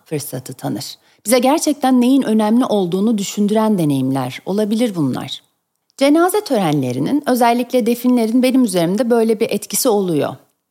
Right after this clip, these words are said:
Ee, hepimiz sonunda toprak olacağız. Bu gerçeğe uyanıyorum o zamanlarda sanki.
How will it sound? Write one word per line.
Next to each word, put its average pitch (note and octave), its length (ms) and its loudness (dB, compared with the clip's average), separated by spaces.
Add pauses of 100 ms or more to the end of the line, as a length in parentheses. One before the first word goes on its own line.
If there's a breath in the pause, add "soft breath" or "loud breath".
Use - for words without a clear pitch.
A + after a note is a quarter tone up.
(100)
Ee, D3+ 400 -2
hepimiz B3+ 380 0
sonunda G3 760 -2
toprak C#4+ 360 -2
olacağız. - 560 -10 (840)
Bu D4 80 0
gerçeğe D4 460 2
uyanıyorum C#3 680 0 (200)
o F3 80 -4
zamanlarda C3+ 640 -4
sanki. - 540 -14